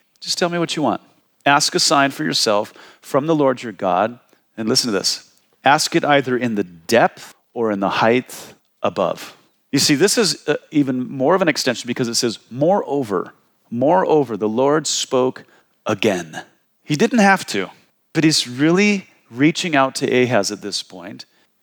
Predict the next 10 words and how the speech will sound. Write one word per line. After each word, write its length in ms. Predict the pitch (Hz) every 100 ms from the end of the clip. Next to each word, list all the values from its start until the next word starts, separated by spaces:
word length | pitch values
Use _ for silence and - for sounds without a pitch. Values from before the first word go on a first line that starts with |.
| -
and 140 | 120
then 320 | 123 123 120 _ _ _ -
telling 320 | - 147 170
him 280 | 120 107 107
to, 200 | - 120 101 _ _ _ -
to 100 | -
put 220 | - 156
in 100 | 156
a 60 | 127
request, 640 | 127 - 190 - - -